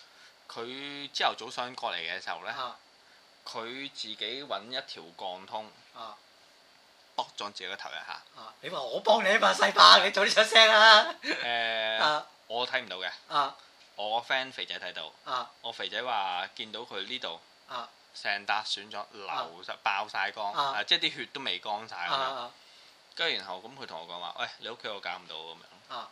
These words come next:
Speaker 1: 係啊，即係有件咁嘅事發生過咯。
Speaker 2: 你聽我講啊，筍哥，我以前搞，誒，去，去澳門搞，即係生意嘅時候，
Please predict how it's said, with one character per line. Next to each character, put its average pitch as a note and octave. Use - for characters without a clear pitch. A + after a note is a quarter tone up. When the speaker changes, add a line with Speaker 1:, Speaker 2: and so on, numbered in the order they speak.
Speaker 1:
係 -
啊， -
即 E3
係 D3+
有 A#2+
件 A#2
咁 A2
嘅 C#3
事 A#2
發 B2
生 C#3+
過 A#2+
咯。 A#2+
Speaker 2:
你 A#2+
聽 G#3
我 F3+
講 D3
啊， E3+
筍 C3+
哥， D3+
我 F3
以 F3+
前 B2+
搞， D#3
誒， F3+
去， D#3+
去 E3+
澳 E3
門 E3
搞， D3+
即 G3
係 C3
生 F3
意 C3
嘅 B2+
時 B2
候， F#2+